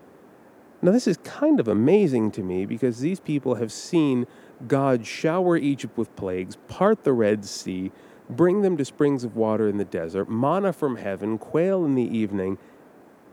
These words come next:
and they're still not willing to give Moses the benefit of the doubt when he says God will provide.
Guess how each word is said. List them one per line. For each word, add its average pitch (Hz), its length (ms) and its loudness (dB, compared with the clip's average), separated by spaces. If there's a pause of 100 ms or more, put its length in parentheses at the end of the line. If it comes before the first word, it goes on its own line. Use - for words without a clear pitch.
(240)
and 143 460 0
they're 156 240 2
still 196 680 -2
not 226 440 2
willing 185 400 2
to 175 100 -4
give 156 240 2
Moses 127 440 2
the 107 100 -4
benefit 117 480 0
of 107 100 -2
the 107 100 -2
doubt 98 340 0
when 98 160 -2
he 101 120 -4
says 98 320 -4
God 90 340 -2
will 90 120 -6
provide. - 600 -12